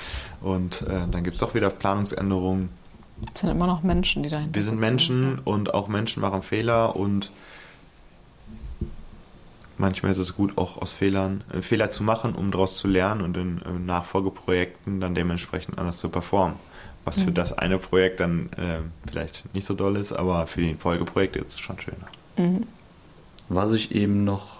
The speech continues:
Speaker 3: was mir eben noch eingefallen ist, ähm, mit der Kommunikation, das ist auch, glaub ich, ein wesentlicher Punkt, ähm,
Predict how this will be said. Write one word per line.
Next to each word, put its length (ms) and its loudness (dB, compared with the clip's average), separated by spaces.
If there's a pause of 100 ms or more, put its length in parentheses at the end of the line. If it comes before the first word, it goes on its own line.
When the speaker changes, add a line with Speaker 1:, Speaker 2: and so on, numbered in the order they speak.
(100)
Speaker 3:
was 200 -2
mir 60 2
eben 140 0
noch 180 -2
eingefallen 640 0
ist, 240 -2 (440)
ähm, 340 8 (1000)
mit 160 2
der 100 4
Kommunikation, 920 4
das 220 0
ist 340 -4
auch, 160 -4
glaub 220 0
ich, 140 -4
ein 120 2
wesentlicher 400 2
Punkt, 380 -2 (480)
ähm, 320 4